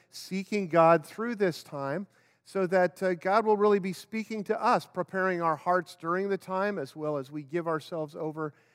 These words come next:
to God's direction and hearing His voice in that process. So, uh, uh, after I speak today, there's gonna be a, a time of prayer for all of us to, uh, to do that. And so we're gonna be led,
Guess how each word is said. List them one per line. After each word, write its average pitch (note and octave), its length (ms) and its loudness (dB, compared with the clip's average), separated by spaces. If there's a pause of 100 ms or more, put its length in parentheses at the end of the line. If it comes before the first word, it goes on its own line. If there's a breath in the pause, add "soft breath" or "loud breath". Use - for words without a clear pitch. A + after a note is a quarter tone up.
(160 soft breath)
to F3 120 -4
God's E3 360 2
direction D#3 560 -4
and C#3 160 -8
hearing D#3+ 360 -4
His C#3+ 220 -8
voice C#3+ 400 -6
in C#3 220 -12
that B2+ 180 -8
process. D3+ 460 -2
So, D3 160 -10 (400 soft breath)
uh, D#3 60 0
uh, E3+ 380 0
after A3+ 360 0
I F#3+ 80 2
speak - 340 -8
today, F#3 300 2
there's F3+ 180 -2
gonna F#3 180 -4
be F3 140 0
a, D#3+ 160 2
a C#3 80 -4
time G3 440 -2
of D3 140 -8
prayer F#3+ 260 0
for D3+ 200 -12
all E3 260 4
of E3 120 2
us F3 320 0
to, D3+ 240 -4 (360 soft breath)
uh, D#3 200 0
to D3+ 160 -10
do C4+ 260 2
that. A2+ 300 -2
And C3+ 160 -16
so E3 100 -12
we're D#3+ 60 -8
gonna E3 160 -6
be D3 160 -4
led, D#3+ 420 2